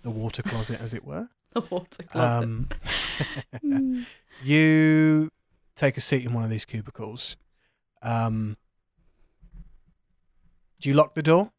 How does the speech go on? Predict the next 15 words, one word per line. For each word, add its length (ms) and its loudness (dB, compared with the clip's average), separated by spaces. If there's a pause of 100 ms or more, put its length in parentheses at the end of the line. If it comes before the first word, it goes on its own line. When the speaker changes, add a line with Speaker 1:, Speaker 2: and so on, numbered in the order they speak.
(520)
Speaker 2:
Yeah. 220 2 (100)
Oh, 200 6
Speaker 1:
To 80 4
your 100 2
Speaker 2:
abso-, 100 4
I'm 140 6
not 140 6
an 60 6
Speaker 1:
cubicle? 140 6
Speaker 2:
animal. 460 4
Yeah, 320 4
of 100 2
Speaker 1:
Okay. 180 4
Speaker 2:
course. 260 2 (1160)
Speaker 1:
You 540 6